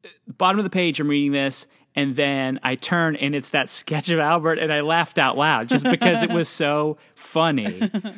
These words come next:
Speaker 1: But I, that, I think, th-, Lisa did it again. She always does this, where somebody who I thought, "I'm not gonna be able to read a whole book about this person." And all of a sudden, I, this, I think,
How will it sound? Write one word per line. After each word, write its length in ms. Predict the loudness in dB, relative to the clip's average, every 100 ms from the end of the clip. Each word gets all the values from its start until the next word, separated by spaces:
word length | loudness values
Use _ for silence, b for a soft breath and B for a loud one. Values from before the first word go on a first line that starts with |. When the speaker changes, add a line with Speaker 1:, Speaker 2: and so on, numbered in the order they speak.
| B B B B B
Speaker 1:
But 500 | -4 -2 0 0 -2 -6
I, 100 | -8 -6
that, 360 | -2 0 0 -2
I 100 | -6
think, 360 | -4 -4 -4 -6 -16 -18
th-, 240 | -20 -8
Lisa 300 | -4 -2 -4
did 180 | -4 -4
it 40 |
again. 340 | -4 -2 -2 -2
She 280 | -4 -8 -12
always 400 | -6 -4 -2 -4
does 380 | -4 -2 -2 -4
this, 340 | -10 -10 -8
where 300 | -6 -4 -6 b b b b
somebody 480 | -6 -4 -2 -2 -2
who 200 | -2 -4
I 120 | -4
thought, 360 | -6 -6 -4 -6
"I'm 60 | -10
not 140 | -14 -12
gonna 180 | -12 -14 _
be 160 | -6
able 100 | -4
to 60 | -4
read 140 | -4
a 40 | -6
whole 140 | -8
book 180 | -10 -14
about 160 | -16 -16
this 140 | -18
person." 500 | -18 -16 -16 -16 -16 b b b b
And 180 | -6 -6 -6
all 140 | -6 -2
of 80 |
a 60 | -4
sudden, 300 | -2 -2 -4 -6
I, 240 | -10 -10 -10
this, 280 | -6 -4 -2
I 80 | -4
think, 420 | -2 -2 -2